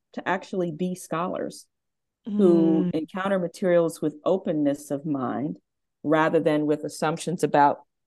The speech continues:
Speaker 1: what might be inferior, indeed too inferior for us to, uh, waste our time on. Um, so, you know, we could talk for hours about how that is evident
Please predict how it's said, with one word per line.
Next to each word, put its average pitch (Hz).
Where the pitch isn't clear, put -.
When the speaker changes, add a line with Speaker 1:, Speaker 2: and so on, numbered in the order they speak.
Speaker 1:
what 170
might 160
be 156
inferior, 147
indeed 165
too 220
inferior 156
for 151
us 147
to, 147
uh, 143
waste 147
our 123
time 151
on. 117
Um, 156
so, 165
you 226
know, 156
we 196
could 185
talk 175
for 151
hours 160
about 147
how 147
that 143
is 156
evident 151